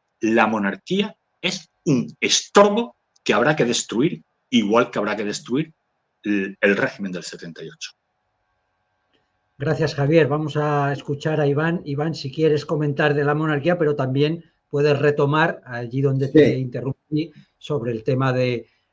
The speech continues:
Speaker 2: lo que in-, lo, lo que incluye ese acuerdo con el
Speaker 3: Bueno,
Speaker 2: R C.
Speaker 3: es
Speaker 2: Adelante,
Speaker 3: que hay
Speaker 2: Iván.
Speaker 3: muchas cosas que se han quedado ahí, ¿no?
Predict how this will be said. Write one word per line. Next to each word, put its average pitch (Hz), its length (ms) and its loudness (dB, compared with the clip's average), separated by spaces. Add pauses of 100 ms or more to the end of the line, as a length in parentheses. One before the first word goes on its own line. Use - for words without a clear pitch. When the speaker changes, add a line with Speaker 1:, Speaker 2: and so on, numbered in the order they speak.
(140)
Speaker 2:
lo 127 220 -6
que 139 100 -4
in-, 123 480 -4
lo, 120 160 -8 (100)
lo 131 140 -10
que 127 80 -8
incluye 135 360 0
ese 127 160 -4
acuerdo 123 500 0
con 113 240 -6
el 151 100 10
Speaker 3:
Bueno, 160 160 6
Speaker 2:
R 196 80 -8
C. 101 140 -16
Speaker 3:
es 92 80 -18 (560)
Speaker 2:
Adelante, 135 260 4
Speaker 3:
que 202 60 10
hay 208 60 10
Speaker 2:
Iván. 202 100 10
Speaker 3:
muchas 147 220 6
cosas - 500 0 (160)
que 135 100 0
se 139 80 4
han 156 120 8
quedado 143 320 10
ahí, 143 180 8
¿no? 139 300 0